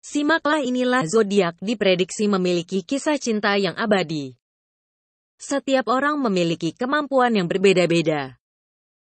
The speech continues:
Seperti mereka yang mampu menahan emosi karena memiliki kesabaran yang luar biasa, atau mereka yang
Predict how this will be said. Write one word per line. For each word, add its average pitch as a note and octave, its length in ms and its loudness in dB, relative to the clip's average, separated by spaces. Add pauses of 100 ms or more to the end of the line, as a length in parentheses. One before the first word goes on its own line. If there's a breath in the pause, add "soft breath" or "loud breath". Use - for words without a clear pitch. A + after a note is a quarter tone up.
(120)
Seperti A3+ 640 0
mereka B3+ 400 0
yang B3 240 0
mampu F#3+ 320 0
menahan A#3 480 -2
emosi F#3+ 400 0
karena E3+ 320 -2
memiliki A#3+ 560 0
kesabaran G#3+ 640 0
yang F3 240 -2
luar B3+ 240 0
biasa, G#3 560 0
atau F3+ 160 -2
mereka F3 400 0
yang D3+ 240 -6